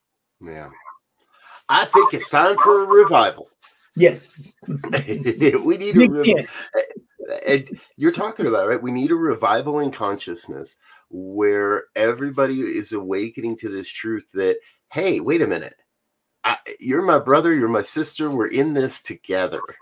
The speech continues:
Speaker 1: And,
Speaker 2: Yeah.
Speaker 1: and yeah, maybe we're not all going the same direction. Yeah, we're not all in the same boat. Yeah, some have other privileges that need to be dismantled, and some have, and there are inequities that we need to equity,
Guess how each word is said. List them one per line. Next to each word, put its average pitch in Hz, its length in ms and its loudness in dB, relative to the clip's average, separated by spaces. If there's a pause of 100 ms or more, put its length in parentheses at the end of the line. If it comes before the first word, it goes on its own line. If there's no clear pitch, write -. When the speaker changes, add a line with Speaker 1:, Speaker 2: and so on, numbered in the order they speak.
(140)
Speaker 1:
And, 113 240 0
Speaker 2:
Yeah. - 40 -16 (280)
Speaker 1:
and 127 240 -4
yeah, 135 300 6
maybe 131 260 2
we're 139 160 0
not 117 180 0
all 127 160 0
going 123 240 0
the 123 60 -4
same 120 260 -4
direction. 104 500 0
Yeah, 104 220 4
we're 110 160 2
not 113 220 4
all 120 240 2
in 117 100 -2
the 123 80 -6
same 117 240 -2
boat. 98 280 -2
Yeah, 98 120 -2
some 117 320 0
have 117 320 -2
other 113 320 0
privileges 113 880 -2
that 101 160 -6
need 113 200 -2
to 110 180 -8
be 117 180 0
dismantled, 117 720 0 (320)
and 101 120 -4
some 120 340 2
have, 117 340 2 (400)
and 107 120 0
there 110 140 6
are 107 180 6
inequities 117 920 2
that 110 200 2
we 113 280 0
need 113 320 -4
to 104 400 2
equity, 90 580 0